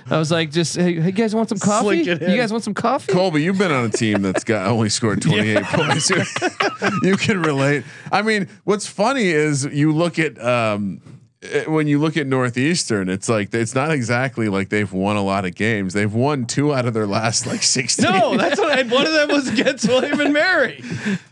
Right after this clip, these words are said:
Speaker 3: Um,
Speaker 1: Ooh, I'm sorry.
Speaker 3: what just happened? You were ki-,
Speaker 1: Uh,
Speaker 3: we're
Speaker 1: uh,
Speaker 3: kicking
Speaker 1: we have
Speaker 3: things?
Speaker 1: a, we have a dog down there. I didn't, I didn't see.
Speaker 3: Okay.
Speaker 1: Yeah.
Speaker 3: Uh, we have dogs everywhere.
Speaker 1: Yeah.
Speaker 3: This is, it's kind of part of the brand. Yeah. Th-, this is insane to me. Uh, I'm, I'm with you guys. Give me, uh,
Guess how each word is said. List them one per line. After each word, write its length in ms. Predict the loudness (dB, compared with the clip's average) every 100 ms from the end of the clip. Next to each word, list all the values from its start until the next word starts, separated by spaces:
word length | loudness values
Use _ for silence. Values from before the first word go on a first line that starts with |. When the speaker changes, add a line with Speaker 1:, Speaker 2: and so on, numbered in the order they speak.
| -4
Speaker 3:
Um, 580 | 0 2 2 0 -4 -8
Speaker 1:
Ooh, 160 | -14 -14
I'm 100 | -14
sorry. 220 | -12 -14 -14 _ -2
Speaker 3:
what 220 | 0 0
just 220 | 0 -2
happened? 380 | 0 0 -2 -2
You 140 | 0 0
were 140 | -2
ki-, 140 | 0
Speaker 1:
Uh, 80 | 0
Speaker 3:
we're 80 | 2
Speaker 1:
uh, 40 |
Speaker 3:
kicking 160 | 0 2
Speaker 1:
we 60 | 2
have 120 | 2
Speaker 3:
things? 140 | 0
Speaker 1:
a, 40 | 0
we 80 | 0
have 100 | 0
a 40 |
dog 280 | 0 0 0
down 140 | 0
there. 100 | 2
I 40 | 0
didn't, 200 | 0 0
I 80 |
didn't 180 | 0 0
see. 260 | 0 0 2
Speaker 3:
Okay. 400 | 2 2 0 0
Speaker 1:
Yeah. 300 | 0 0 0
Speaker 3:
Uh, 40 |
we 160 | 0 0
have 160 | 0
dogs 400 | 0 0 0 -2
everywhere. 360 | -2 -2 0 0
Speaker 1:
Yeah. 120 | 0
Speaker 3:
This 240 | -2 -4 -6
is, 120 | -6
it's 140 | -8 -4
kind 180 | -2
of 80 | -2
part 160 | -2 -2
of 60 |
the 80 | -4
brand. 340 | -4 -6 -6 -10 -20 -6
Yeah. 280 | -2 0 -2
Th-, 160 | -2 0
this 200 | -2 0
is 140 | -2
insane 560 | -2 -2 -2 -2 -4 -6
to 120 | -6
me. 220 | -6 -6 -4
Uh, 340 | -2 -2 -4 -6
I'm, 220 | -4 -2 -2
I'm 240 | -2 0
with 240 | 0 0 0
you 120 | 0
guys. 540 | 2 0 -2 -4 -6 -4
Give 260 | -2 0
me, 380 | 0 2 2 2
uh, 440 | 0 -2 -2 -4